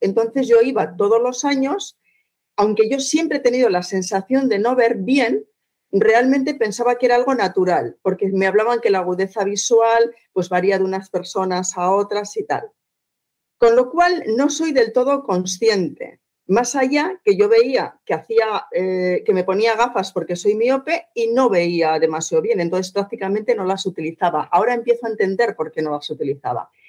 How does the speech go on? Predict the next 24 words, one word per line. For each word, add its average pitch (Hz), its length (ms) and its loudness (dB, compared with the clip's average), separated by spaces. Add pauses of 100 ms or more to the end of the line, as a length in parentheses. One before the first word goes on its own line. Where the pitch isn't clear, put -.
Sin 196 220 2
embargo, 233 360 2
sí 262 220 0
utilizaba 196 520 0
gafas 208 340 -2
de 240 80 4
sol 262 280 -2
porque 214 240 0
me 180 120 0
ayudaban 220 540 0
con 185 120 -4
el 170 140 -6
tema 185 180 -2
de 202 60 0
los 180 180 0
contrastes. 131 800 -6 (640)
Y 240 80 4
realmente 233 880 2 (300)
soy 294 320 2
consciente 196 640 0
que 226 80 0
tengo 226 400 2
una 226 160 2
enfermedad 214 680 0